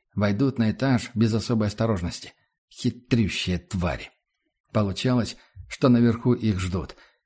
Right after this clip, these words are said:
И, надо полагать, предупреждены. Обойма не особо тихорилась,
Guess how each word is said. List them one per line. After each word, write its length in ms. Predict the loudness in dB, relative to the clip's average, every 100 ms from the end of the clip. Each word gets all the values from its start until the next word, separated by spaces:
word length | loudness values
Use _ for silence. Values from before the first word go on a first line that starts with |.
| _
И, 80 | 4
надо 220 | 4 4
полагать, 540 | 0 0 0 0 -2 -2
предупреждены. 880 | 0 2 0 0 2 2 2 -2 -6 -16 _
Обойма 380 | 0 2 4 6
не 80 | 6
особо 340 | 4 2 0
тихорилась, 640 | 0 -2 2 2 0 -4